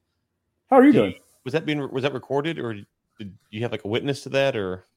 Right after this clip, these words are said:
Speaker 1: This isn't Don't Let the Facts. Let's not, let's, let's, let's not.
Speaker 2: Good, man. Good. So it, it, it was funny 'cause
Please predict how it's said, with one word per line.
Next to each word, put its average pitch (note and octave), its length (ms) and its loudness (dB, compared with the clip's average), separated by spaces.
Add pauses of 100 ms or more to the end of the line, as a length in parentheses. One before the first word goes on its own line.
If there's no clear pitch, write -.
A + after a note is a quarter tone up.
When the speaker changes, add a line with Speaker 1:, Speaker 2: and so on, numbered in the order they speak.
(360)
Speaker 1:
This B3+ 220 6
isn't E3+ 240 6
Don't C3 160 6
Let B2 120 2
the B2 80 -2
Facts. A#2+ 360 4
Let's E3 220 2
not, A#2+ 280 4
let's, - 280 0
let's, C#3+ 340 2
let's C3 280 4
not. G2 360 -4 (1040)
Speaker 2:
Good, A#3 260 2
man. D#3+ 320 -2
Good. E3+ 320 -8
So C3+ 520 -2 (400)
it, D3 400 -6
it, D3+ 60 -10 (640)
it C#3 60 -6
was B2+ 140 -8
funny E3 280 -6
'cause A2 400 -8